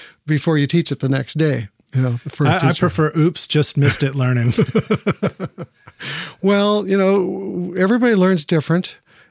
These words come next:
Speaker 1: And that's one thing that I f-, figured out pretty early on. And w-, that, that some people learn by doing, some people learn by listening, some people learn by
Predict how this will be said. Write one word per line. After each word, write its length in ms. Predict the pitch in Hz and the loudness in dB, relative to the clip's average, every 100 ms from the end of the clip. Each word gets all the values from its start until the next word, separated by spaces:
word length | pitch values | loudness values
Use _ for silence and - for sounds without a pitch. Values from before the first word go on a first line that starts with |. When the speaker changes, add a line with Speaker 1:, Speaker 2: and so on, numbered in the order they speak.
| _ | _
Speaker 1:
And 160 | 165 160 | 2 2
that's 240 | 175 - | 2 0
one 140 | 180 170 | 0 2
thing 200 | 175 160 | 2 2
that 120 | 147 | 2
I 100 | 143 | 0
f-, 540 | - - - - - 165 | -4 -12 -18 -20 -20 -18
figured 320 | - 175 156 | -4 -2 0
out 200 | 147 135 | 0 -2
pretty 240 | - 165 147 | -2 -2 0
early 300 | 165 165 147 | 2 2 2
on. 500 | 147 156 135 131 131 _ _ _ _ - | 2 2 0 -2 -6 _ _ _ _ -2
And 520 | 151 151 143 143 139 | 0 2 2 0 -2
w-, 400 | - 180 165 151 180 214 | -6 -4 -2 -2 -4 -2
that, 360 | 160 143 - | 0 0 -2
that 260 | 139 123 - | -6 -6 -4
some 240 | - 165 | -2 0
people 300 | 156 156 131 | 0 -2 -2
learn 240 | 127 131 131 | -2 -2 -2
by 240 | 120 117 | -4 -4
doing, 440 | 110 151 180 165 160 | -2 0 2 2 0
some 220 | - 123 | -4 -6
people 320 | 123 - 123 | -6 -6 -4
learn 220 | 127 127 | -2 -2
by 260 | 117 120 120 | -4 -4 -4
listening, 520 | 123 165 - 180 165 | 0 0 0 0 0
some 280 | 147 143 135 | 0 -2 -2
people 380 | 139 135 135 127 | -4 -4 -2 -2
learn 300 | 139 139 131 | 0 -2 -2
by 460 | 127 127 127 127 | -4 -4 -4 -6